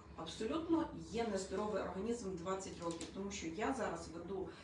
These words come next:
і от молодих мужчин, які зна-, знаю їх, коли їм було по десять років, яких не було здоров'я, що сталося в двадцять років. І знаю багато пар, на жаль, які не можуть вже до тридцяти років, з двадцяти до тридцяти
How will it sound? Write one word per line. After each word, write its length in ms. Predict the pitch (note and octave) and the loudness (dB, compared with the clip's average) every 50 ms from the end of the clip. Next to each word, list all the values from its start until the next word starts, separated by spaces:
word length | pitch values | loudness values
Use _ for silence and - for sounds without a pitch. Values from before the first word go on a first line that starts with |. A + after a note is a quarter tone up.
| - - - | -12 -6 -2
і 80 | E3+ | 0
от 180 | E3 E3 E3+ F#3 | 2 2 2 2
молодих 420 | F#3+ F#3 F#3 F3+ F3+ F#3+ G#3+ G#3+ F#3+ | 2 2 2 0 0 2 2 2 2
мужчин, 400 | F3 F3 F3+ - - C4+ D4+ C#4+ | 0 0 0 0 2 2 4 4
які 420 | A#3+ G3 - - G#3+ G3 F#3 F#3+ - - - - - | 2 2 0 -2 0 2 2 2 0 -2 -6 -6 -4
зна-, 300 | F3+ F#3+ G3+ - - - F3 | -2 0 2 2 2 2 2
знаю 580 | F3 F3 G3+ G3 F#3+ F#3 F3+ F3 E3+ D#3+ D3+ D3+ - - - - - - - - - | 2 2 2 2 2 2 4 4 4 4 4 4 2 -2 -4 -4 -4 -4 -2 -2 -2
їх, 320 | - - F#3+ F#3 - - - | 0 0 0 0 -2 -2 2
коли 200 | - F#3+ F#3 F3 | 2 4 4 4
їм 160 | E3+ E3+ E3+ | 4 4 2
було 260 | E3+ E3+ E3+ D#3+ D#3+ | 2 2 0 0 0
по 100 | - F#3+ | 0 0
десять 440 | F#3+ F#3+ C4+ D#4+ D#4 - C#4 A#3+ A#3 | 4 6 6 6 6 6 4 4 6
років, 320 | A#3+ B3 B3 - - G#3 | 6 4 4 4 2 2
яких 320 | G3+ G3 - A3+ G#3+ A3 A3 | 2 4 4 6 6 6 6
не 100 | G#3+ G3 | 4 2
було 180 | F#3+ G3 G3+ | 2 2 2
здоров'я, 320 | F#3 F3+ F#3 F#3+ G3 F#3+ F#3 | 2 2 2 2 0 0 0
що 180 | - - B3 | 0 0 -2
сталося 440 | - - G3+ E3+ D#3 D#3 D#3 - F3 C#3 D#3 | 0 0 2 2 2 2 0 -2 -4 -4 -4
в 80 | - - | -2 0
двадцять 440 | A#3+ C4+ E4+ F4+ - C#4+ B3+ A#3 | 2 4 4 4 4 2 2 4
років. 340 | A#3+ B3 B3 B3 - B3+ A#3 - - - - - - | 4 4 4 2 2 0 -2 -2 -4 -10 -8 -2 2
І 60 | A#3 | 4
знаю 280 | A#3+ D#4 G4 G4+ - G#3 | 6 8 8 8 6 4
багато 320 | G#3+ A3 A#3 A3+ A3+ A3 | 4 4 4 4 4 2
пар, 320 | F#3+ - B3+ C#4 C4+ A#3+ G#3+ | 0 0 2 2 2 2 2
на 80 | G3 | 2
жаль, 220 | F#3+ - A3+ C4 B3 | 2 2 4 4 4
які 220 | G3 - - G#3+ | 4 2 0 0
не 120 | F#3+ F#3+ G3 | 2 2 2
можуть 300 | G#3 A3+ A3+ A3+ F#3 F3 | 2 2 0 0 0 0
вже 180 | E3+ E3+ G3 | 0 2 2
до 160 | F#3+ F#3 F3+ | 2 0 -2
тридцяти 500 | F3+ - - F#3 - - - - - F#3+ | -4 -6 -6 -6 -6 -8 -8 -6 -2 2
років, 380 | F#3+ A3 C4 - - C4+ A#3 A#3+ - - - - - - | 4 4 4 4 4 2 2 2 0 -4 -10 -12 -12 -12
з 80 | - - | -10 -4
двадцяти 540 | E3+ F#3 G#3 G#3+ A3 G#3+ G#3+ - F#3+ F#3 | 0 2 2 2 2 2 4 4 4 4
до 80 | F3+ F3 | 2 0
тридцяти 480 | F3 F3 F#3+ F#3 - F#3+ F#3 F3 E3+ | -2 -2 -2 -2 -2 -2 -4 -2 0